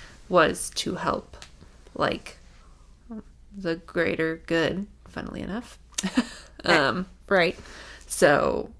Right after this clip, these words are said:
Speaker 1: it's like, you know, "Well, I have to get the Philosopher's Stone because if Snape, who we think is, it's, if Snape gets it,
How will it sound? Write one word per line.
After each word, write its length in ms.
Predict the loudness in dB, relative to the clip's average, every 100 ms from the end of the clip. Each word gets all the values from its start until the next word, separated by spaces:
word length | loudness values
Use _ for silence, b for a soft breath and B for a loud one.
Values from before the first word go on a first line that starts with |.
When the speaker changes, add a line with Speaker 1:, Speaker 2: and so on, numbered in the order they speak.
| -8
Speaker 1:
it's 200 | -6 -4
like, 260 | -4 -2
you 100 | -2
know, 160 | -2 -4
"Well, 180 | -2 2
I 220 | 6 6
have 280 | 4 0 0
to 100 | -2
get 260 | 0 -2 -6 -10 -2
the 340 | 0 0 -4 -10 -16
Philosopher's 600 | -4 2 2 0 -6 -6
Stone 460 | -4 0 0 0 -2
because 580 | -4 -4 -4 -4 -10 -14 b b b b b -10 -6
if 160 | -4
Snape, 480 | -4 -2 0 0 -4 -20 -14 -8
who 100 | -6
we 100 | -6
think 220 | -8 -6
is, 240 | -6 -6 -8
it's, 340 | -10 -12 -12 -12
if 100 | -6
Snape 340 | 2 4 2
gets 240 | -4 -6
it, 260 | -2 -2